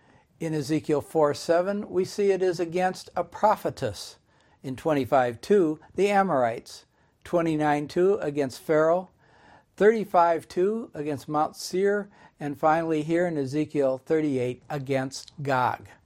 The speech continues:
In all eleven instances, the setting of one's face against indicates God's declaration of his approaching judgment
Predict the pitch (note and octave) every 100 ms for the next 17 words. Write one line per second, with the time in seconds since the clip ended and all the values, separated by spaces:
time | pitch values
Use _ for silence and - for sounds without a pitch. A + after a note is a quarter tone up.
0 | _ _ _ _ _ _ _ _ - E3+
1 | E3 - - D#3+ F3+ G#3+ - - D#3 C#3+
2 | C#3+ E3+ F#3 - E3 D#3 - C3 A#2 -
3 | - - - - - - C#3 - - F#3
4 | G#3 G#3+ - D3+ C#3+ F3 F#3 - - E3+
5 | E3+ - - F3+ F3 D3+ F#3+ D3 G2 -
6 | - - - - - _ _ - G3+ G#3
7 | G3 F#3 E3+ D3 _ E3 E3 G#3 F#3 -
8 | - C3 D#3+ E3+ - F#3 D#3 C#3 - C3+
9 | C3 - C#3+ C3 D3 C#3+ - - F3+ G#3
10 | A3 G#3+ D#3+ C3+ F3+ G3+ D#3+ C#3 G#2